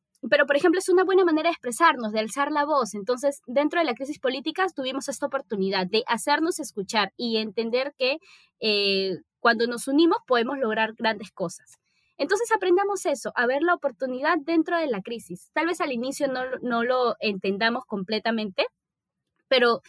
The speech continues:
se van a dar cuenta que todo cambio implica que nosotros también nos adaptemos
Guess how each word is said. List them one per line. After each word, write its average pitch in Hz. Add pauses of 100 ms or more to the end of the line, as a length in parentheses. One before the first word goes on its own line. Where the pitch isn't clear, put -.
(220)
se 247
van 285
a 320
dar 320
cuenta 302
que 214 (100)
todo 359
cambio 349 (100)
implica 254
que 285
nosotros 240
también 226
nos 262
adaptemos 185